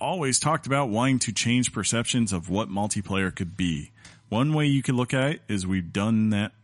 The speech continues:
we've done the really hard part. And now we've got this magical opportunity to take all the areas of the game, or to make all areas of the game richer." And beyond the Hungering Deep, Cursed Sails, and Forsaken Shores,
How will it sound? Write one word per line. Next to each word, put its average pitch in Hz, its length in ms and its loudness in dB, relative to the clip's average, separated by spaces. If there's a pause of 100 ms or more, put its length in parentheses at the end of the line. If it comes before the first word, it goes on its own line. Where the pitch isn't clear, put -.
(260)
we've 104 280 0
done 110 200 2
the 110 80 2
really 104 220 2
hard 95 220 0
part. - 320 -8 (440)
And 95 120 2
now 127 220 4
we've 131 180 2
got 123 200 0
this 104 180 -2
magical 120 480 0
opportunity 107 600 0
to 95 60 0
take 110 300 -4
all 101 260 -4
the 123 200 -4
areas 95 540 -2 (360)
of - 120 -8
the 82 80 -4
game, 82 420 -2 (300)
or 98 120 -2
to 92 160 -4
make 147 240 2
all 87 160 0
areas 82 320 -2
of 80 60 -8
the - 60 -6
game 85 260 -2
richer." 110 280 -6 (640)
And 90 160 -4
beyond 135 380 0
the 160 60 0
Hungering 160 480 4
Deep, 120 280 2
Cursed 170 320 0
Sails, 98 420 0
and 104 200 -2
Forsaken 151 560 0
Shores, 82 580 0